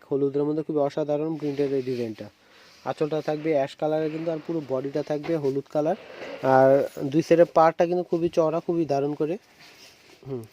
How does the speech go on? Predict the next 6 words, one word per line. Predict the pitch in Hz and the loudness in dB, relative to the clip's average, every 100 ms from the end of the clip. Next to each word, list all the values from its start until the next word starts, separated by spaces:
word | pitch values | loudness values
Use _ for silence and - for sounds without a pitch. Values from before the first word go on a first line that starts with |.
| _ - | _ -8
করা | 139 139 | -4 -2
হয়েছে | 143 139 180 | -2 -4 -6
দেখুন। | 135 117 113 - _ - - - - - _ _ _ _ _ _ _ _ _ _ _ _ _ _ _ _ - - - - _ _ _ _ - - - - - _ _ _ _ _ _ 147 | -6 -10 -16 -20 _ -20 -20 -20 -20 -20 _ _ _ _ _ _ _ _ _ _ _ _ _ _ _ _ -20 -20 -20 -20 _ _ _ _ -20 -20 -20 -20 -20 _ _ _ _ _ _ -10
এটা | 151 | -8
হচ্ছে, | 156 175 208 | -8 -6 -10
আহ, | 208 165 147 | -10 -10 -6